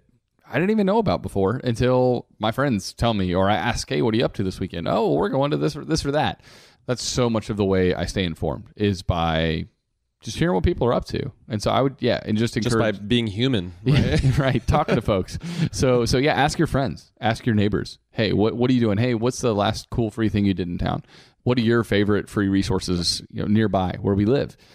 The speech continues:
Speaker 1: And, you know, starting to ask those questions and can make you aware of some cool free resources that you had no idea that they even existed.
Speaker 2: Yeah, man. And, you know, honestly, what I love about the different free resources is that they tend to push you out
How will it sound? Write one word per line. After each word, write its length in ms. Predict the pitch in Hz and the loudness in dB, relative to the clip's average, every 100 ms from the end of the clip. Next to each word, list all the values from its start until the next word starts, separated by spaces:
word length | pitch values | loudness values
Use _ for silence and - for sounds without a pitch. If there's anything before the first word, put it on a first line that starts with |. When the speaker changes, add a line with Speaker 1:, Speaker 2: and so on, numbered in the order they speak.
| _ | _
Speaker 1:
And, 400 | - 101 98 95 | -2 0 2 2
you 60 | 92 | 0
know, 60 | 85 | 0
starting 220 | - 95 | 0 0
to 40 | 95 | 0
ask 120 | - | -2
those 120 | 98 | -4
questions 560 | - 117 - 92 92 90 | -2 -2 0 -2 -2 -2
and 260 | 90 87 - _ _ _ _ | -2 -4 -8 _ _ _ _
can 120 | - 113 | -2 0
make 160 | 107 | 2
you 80 | 110 | 2
aware 320 | 98 101 117 | 2 2 2
of 120 | 101 | 0
some 220 | - 95 92 | -2 -6 -2
cool 220 | 113 110 | -2 0
free 180 | 120 113 | 2 2
resources 460 | 120 165 156 156 | 2 0 -2 -6
that 100 | 113 | -4
you 140 | 127 120 | -4 -4
had 260 | 117 113 | -6 -4
no 300 | 120 123 120 | -2 0 0
idea 680 | 98 117 92 123 120 92 101 | 0 -2 0 2 4 2 -2
that 100 | 104 | -2
they 140 | 95 117 | 0 0
even 360 | 117 131 131 | 2 2 2
existed. 380 | 135 131 175 - | 0 0 -2 -2
Speaker 2:
Yeah, 140 | 98 98 | -4 -4
man. 200 | 95 101 | -6 -4
And, 120 | 135 | -2
you 120 | 147 | 0
know, 100 | 156 | 2
honestly, 300 | 135 147 160 | 2 2 2
what 100 | 143 | 2
I 40 | 127 | 4
love 320 | 113 120 123 | 4 4 2
about 280 | 110 113 104 | 2 0 2
the 100 | 104 | 0
different 320 | 90 113 90 | 0 -4 -2
free 140 | 117 | 0
resources 640 | 104 113 143 143 180 180 165 | 2 2 2 -2 -2 -4 -6
is 280 | - 117 107 | -8 -8 -4
that 500 | 117 113 110 - 104 | -2 0 0 -4 -2
they 140 | 123 | 0
tend 240 | 120 180 190 | 0 0 0
to 60 | |
push 260 | - 180 - | 0 0 2
you 340 | 143 127 117 _ - | 2 2 0 _ -6
out 420 | 113 104 - - | -2 -2 -4 -16